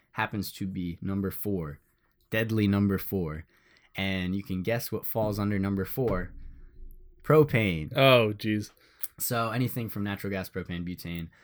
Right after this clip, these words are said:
Speaker 1: materials which will rapidly vaporize at atmospheric pressure and normal temperatures or are readily dispersed in air, which burn readily. So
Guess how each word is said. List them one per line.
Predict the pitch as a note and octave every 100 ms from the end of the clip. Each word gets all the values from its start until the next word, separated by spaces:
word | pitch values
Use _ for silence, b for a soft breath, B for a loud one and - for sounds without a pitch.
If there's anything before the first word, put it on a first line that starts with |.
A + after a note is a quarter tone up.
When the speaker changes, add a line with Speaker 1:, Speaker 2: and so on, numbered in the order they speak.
| b
Speaker 1:
materials | G2+ - C#3+ D#3 B2+
which | B2 -
will | G#2+
rapidly | G#2+ A#2 C#3 C3 B2+ A2
vaporize | A2+ A2 G2+ G2 F#2 F#2
at | -
atmospheric | G2 G2 - - G2 -
pressure | F2 - F2
and | E2 E2+
normal | F#2 F#2 F2
temperatures | F#2 E2+ C#2+ - D#2 D#2 b b -
or | F#2
are | F2+
readily | F#2+ G#2+ A2 G#2+
dispersed | F2+ - - F#2 F2+ -
in | E2+ -
air, | A2 F#2+ D#2+ E2+ b b
which | F2+ E2+ -
burn | G2+ F2 F2
readily. | F2+ D#2 D2 C#2+ - _ _ _ _ _ _ - -
So | - - A#2+ A2